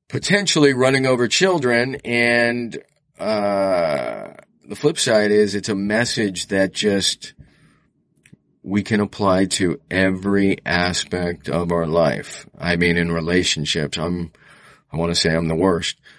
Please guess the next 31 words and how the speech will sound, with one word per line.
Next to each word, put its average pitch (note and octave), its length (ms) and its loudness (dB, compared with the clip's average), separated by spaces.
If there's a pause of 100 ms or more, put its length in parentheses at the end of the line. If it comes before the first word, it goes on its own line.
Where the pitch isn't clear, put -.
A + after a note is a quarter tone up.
(120)
uh, C#2 500 -4
one G#2 220 2
of B2 120 0
the G#2 80 4
worst. F#2 420 0
And F2+ 180 -4
so F2+ 260 0
by E2+ 240 -2
slowing F2+ 420 -2
down, F2 340 0
we E2 100 -2
can E2 180 -8
listen E2+ 720 0
better. D2+ 500 -4 (840)
And F#2 100 -2
it E2 80 0
just - 180 -2
goes F2 260 2
on D#2+ 480 -4
and F2+ 260 -6
on C#2+ 540 -6
and F2 240 -4
on. C2+ 580 -6 (400)
So F2+ 200 -2
that F#2 480 0
is, F2+ 600 -2
my F2 220 -2
friend, F2 500 -6
your F2 240 -2
mind G2 560 2
bullet F2+ 420 0